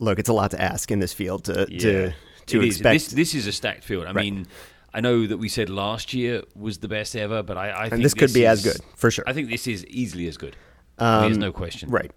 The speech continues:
Speaker 1: I mean, you could, right. He could have a fantastic race and come in eighth or twelfth or
Speaker 2: Yeah.
Speaker 1: something like that.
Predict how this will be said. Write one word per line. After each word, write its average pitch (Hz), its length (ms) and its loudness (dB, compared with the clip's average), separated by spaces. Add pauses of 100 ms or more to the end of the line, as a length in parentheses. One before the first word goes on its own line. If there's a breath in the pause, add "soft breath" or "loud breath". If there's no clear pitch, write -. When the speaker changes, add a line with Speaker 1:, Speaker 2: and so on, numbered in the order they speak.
(140)
Speaker 1:
I 123 60 4
mean, 117 160 6
you 127 80 8
could, 117 160 4
right. 110 180 2
He 123 140 -2
could 123 120 2
have 110 180 4
a 113 40 2
fantastic 104 560 2
race 104 220 4
and 101 100 0
come 98 160 2
in 95 260 0
eighth 95 300 0
or - 60 -4
twelfth 95 420 0
or - 40 0
Speaker 2:
Yeah. - 80 2
Speaker 1:
something 95 220 -2
like 90 140 -2
that. 90 300 -6